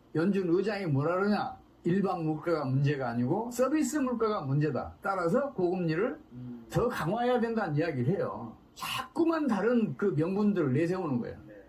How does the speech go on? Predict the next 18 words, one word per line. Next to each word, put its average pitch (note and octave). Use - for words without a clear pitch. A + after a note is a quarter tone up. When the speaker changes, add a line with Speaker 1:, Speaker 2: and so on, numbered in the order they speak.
Speaker 1:
그 F3+
얘기는 C4
무슨 F#3
얘기냐? F3+
미국이 E3+
강달러 G#3
정책, F#3
고금리 A3+
정책을 G3
펼칠 C4
수밖에 G#3
없는 B3
진짜 C#4
이유는 G3
자기네들이 C3
숨기고 C#4
있다는 A#2+
이야기예요. -